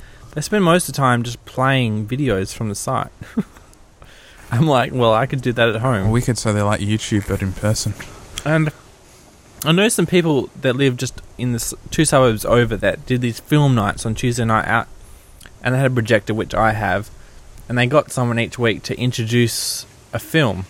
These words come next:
Speaker 1: And, you know, they spoke for five minutes about the film and why it's important to them. And I'm like, you know, I, I would like to have a, a party, so to speak, where people just came, i-,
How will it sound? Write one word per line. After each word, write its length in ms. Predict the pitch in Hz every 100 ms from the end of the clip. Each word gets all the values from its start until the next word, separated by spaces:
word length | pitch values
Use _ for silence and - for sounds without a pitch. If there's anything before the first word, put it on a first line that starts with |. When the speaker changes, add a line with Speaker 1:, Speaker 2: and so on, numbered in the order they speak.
| - - - - - _ _ _ _ _ _ _ _ _ _ _ _ _ 117
Speaker 1:
And, 460 | 117 110 110 104
you 140 | - 123
know, 80 | 117
they 100 | 117
spoke 240 | - 123
for 40 | 120
five 240 | - 120
minutes 220 | 117 -
about 180 | 117 110
the 60 | 110
film 260 | - 120
and 100 | 110
why 140 | 113 107
it's 120 | 107
important 320 | 110 117 104
to 80 | 113
them. 180 | 117 107
And 160 | 98 101 _ _ - - _
I'm 140 | - 165
like, 240 | 156 160
you 60 | 156
know, 160 | 156
I, 120 | 151 165
I 160 | 147
would 140 | 160 165
like 240 | 185 170
to 60 | -
have 160 | 151 135
a, 360 | 120 107 107 -
a 80 | 110
party, 680 | - - 156 170 - 110
so 140 | 104 113
to 80 | 107
speak, 480 | - 101 101 - _ _ _ _ _ _ _ _ _ _
where 80 | 123
people 240 | - 196
just 140 | 180 -
came, 460 | - 143 135 123 -
i-, 180 | 110